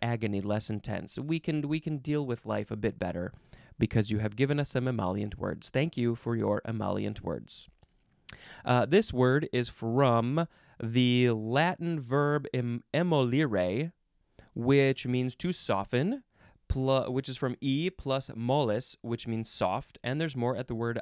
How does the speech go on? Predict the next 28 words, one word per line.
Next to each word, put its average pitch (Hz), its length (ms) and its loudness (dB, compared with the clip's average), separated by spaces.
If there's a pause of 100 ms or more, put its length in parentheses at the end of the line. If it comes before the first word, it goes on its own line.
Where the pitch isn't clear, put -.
(120)
mollify. 98 840 0 (340)
So, 107 440 0
yep, 120 260 0 (100)
it's 107 160 -8
all 123 180 2
about 120 260 -2
just 113 220 -4
being 117 220 0
soft. - 580 -2 (840)
I 117 100 -2
want, 117 500 2 (100)
I 127 60 -6
want 117 400 -4 (160)
soft 123 1080 0
fingers 110 1040 -4 (300)
and 113 160 -4
arms. 101 840 -2 (280)
I 135 100 2
do 262 260 2
need 175 160 0
to 123 40 -4
be 117 120 -2
better 110 240 0
about 104 220 -2
putting 104 280 -2
lotion 104 320 -4
on. 92 240 -6 (400)
Um, 110 540 0